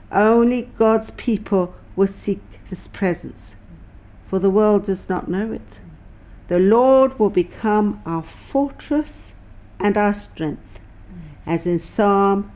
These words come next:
fifty-nine, nine to ten says, "O my strength,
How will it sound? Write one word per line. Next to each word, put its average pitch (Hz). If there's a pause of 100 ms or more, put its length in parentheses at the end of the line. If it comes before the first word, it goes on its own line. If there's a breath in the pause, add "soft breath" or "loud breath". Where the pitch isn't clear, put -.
fifty-nine, 190
nine 190
to 190
ten 185
says, 180 (1160)
"O 226 (100)
my 185
strength, 208